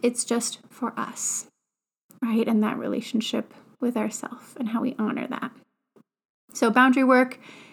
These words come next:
huge. So if you are working on attachment stuff, you are working on boundaries.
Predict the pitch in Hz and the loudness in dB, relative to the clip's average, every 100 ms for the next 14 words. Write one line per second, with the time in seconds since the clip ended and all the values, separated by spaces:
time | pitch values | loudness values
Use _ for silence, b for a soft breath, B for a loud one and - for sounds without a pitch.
0 | B - - - - - - _ - - | B -2 0 0 -4 -6 -8 _ -10 -4
1 | 220 214 226 214 208 196 196 247 277 269 | -4 -2 0 4 6 6 6 4 6 6
2 | 269 262 254 262 - 254 254 - 247 247 | 6 6 2 -2 0 0 2 4 4 4
3 | - - B B B B B 220 214 202 | 0 -18 B B B B B 4 6 6
4 | 214 208 247 247 247 208 196 196 208 220 | 2 2 4 8 8 6 2 0 -8 -8
5 | - - | -6 -6